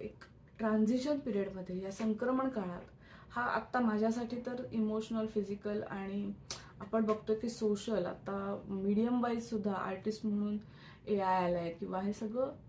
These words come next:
हा सगळा संक्रमण ट्रान्झिशन पिरियड आहे. आणि हा पिरियड अतिशय, अं, गडबड कर, म्हणजे असं युद्ध पातळीवर मला वाटतोय.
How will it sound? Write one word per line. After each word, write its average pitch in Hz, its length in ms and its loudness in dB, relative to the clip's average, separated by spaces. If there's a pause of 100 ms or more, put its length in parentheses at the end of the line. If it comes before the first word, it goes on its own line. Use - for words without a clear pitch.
(140)
हा 240 240 -6
सगळा 247 400 -4
संक्रमण 254 580 4
ट्रान्झिशन 233 560 0
पिरियड 196 260 -2
आहे. - 280 -10
आणि 208 200 -4
हा 233 320 -4 (640)
पिरियड 226 200 2
अतिशय, 226 520 0 (520)
अं, 196 760 -2 (280)
गडबड 202 300 2
कर, 233 200 2
म्हणजे 202 180 2
असं 208 180 -2 (600)
युद्ध 214 340 0
पातळीवर 269 720 6
मला 208 220 4
वाटतोय. 180 540 0